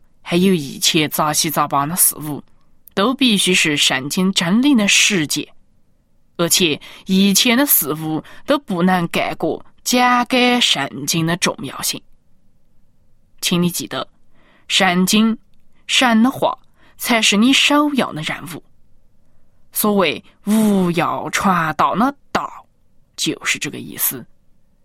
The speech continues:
四章二节说：“勿要传道，务必要传道，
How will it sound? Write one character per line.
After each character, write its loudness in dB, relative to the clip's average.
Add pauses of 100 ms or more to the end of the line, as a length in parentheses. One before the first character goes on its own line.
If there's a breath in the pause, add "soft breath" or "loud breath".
(920)
四 0
章 2
二 -4
节 -8
说 -8 (720)
：“勿 0
要 -2 (200)
传 -2
道， -10 (680)
务 2
必 2
要 2
传 0
道， 0